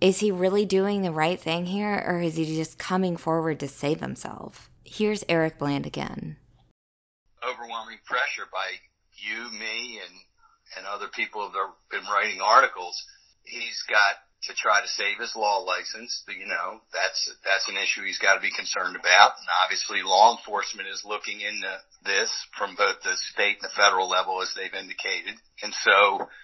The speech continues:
Speaker 2: I don't know his motivations or his lawyer's motivations, but I sense that, well, if we make restitution now, early on, we're first ones in, that's gonna look good if I'm gonna have any chance of saving my law license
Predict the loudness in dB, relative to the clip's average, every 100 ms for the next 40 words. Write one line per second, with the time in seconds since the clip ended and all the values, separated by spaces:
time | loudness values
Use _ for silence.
0 | -20 _ _ 4 4 4 0 2 4 2
1 | -4 -8 -4 -2 -2 -2 -6 -4 -8 -6
2 | -6 -6 -4 -2 -2 -4 -4 -4 -4 -6
3 | -6 -10 -8 0 2 2 4 4 4 -2
4 | -4 -6 2 6 6 4 -4 -2 -2 2
5 | 4 2 0 -14 -4 -2 -2 -4 -6 -12
6 | -10 4 6 8 6 2 0 2 4 4
7 | -2 0 0 -2 -6 -8 -4 -4 -4 -8
8 | -8 -8 -8 -8 -10 -14 _ -2 -2 -2
9 | -8 -10 -8 -10 -8 -6 -4 -6 -12 _
10 | _ -10 -10 -12 -16 -10 -4 0 2 4
11 | 4 2 -2 0 -2 -4 -4 0 0 -2
12 | -4 -2 4 6 6 2 -8 -14 -20 -20